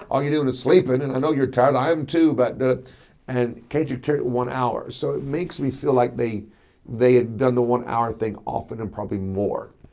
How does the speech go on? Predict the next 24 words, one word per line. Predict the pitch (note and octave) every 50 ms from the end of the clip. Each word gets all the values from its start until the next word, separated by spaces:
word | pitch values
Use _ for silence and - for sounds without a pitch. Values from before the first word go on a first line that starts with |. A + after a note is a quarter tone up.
| _ _ _ -
when | A2+ G#2+
they | G#2 G#2+ G#2
had | G#2 - G2 F#2+
their | G#2+ G#2
prayer | - - - G#2+ G2+ G2
times | - - G2 G2 F#2 F#2 -
together, | - - F2 - - - - - -
I | -
think. | - - - - - - - _ _ _ _ _ _ _ _
So | - - B2 B2+
I | C3 C3
would | B2+ C3+ B2+
encourage | C3 B2+ A#2 - - B2 B2 A#2+ B2 -
people | B2+ A2+ A2+ G#2+
to | -
try | - A#2+ A2+
to | A2 A2+
reach | A2+ A2+ B2 A#2+ A#2+ -
for | A2+ G#2
that | G#2 - A2+ G#2+
goal | G2 A2 A2 A2 A2
in | G#2
their | G2+ G#2 G2+
life, | G2+ G2+ G2+ G2+ - - - -